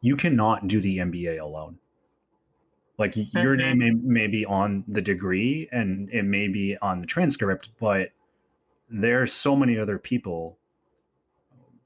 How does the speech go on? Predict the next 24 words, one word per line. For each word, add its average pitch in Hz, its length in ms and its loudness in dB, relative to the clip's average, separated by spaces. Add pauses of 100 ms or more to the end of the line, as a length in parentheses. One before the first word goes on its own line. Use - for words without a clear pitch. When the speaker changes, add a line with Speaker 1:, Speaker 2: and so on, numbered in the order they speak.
(140)
Speaker 1:
who 123 200 2
are 98 180 2
with, 101 280 -2 (100)
on 110 100 4
the 98 80 0
journey 95 240 -4
with 87 160 -6
you, - 220 -14 (100)
who 98 240 -8
help 107 300 -4
you 95 180 -10 (260)
along 85 220 -6
the 85 80 -10
way, - 240 -8
or 110 160 2
you 104 140 4
rely 110 340 4
on 92 100 0
along 87 220 -2
the 87 60 -8
way 87 160 -6
for - 100 -14
that 85 160 -4
matter. - 260 -12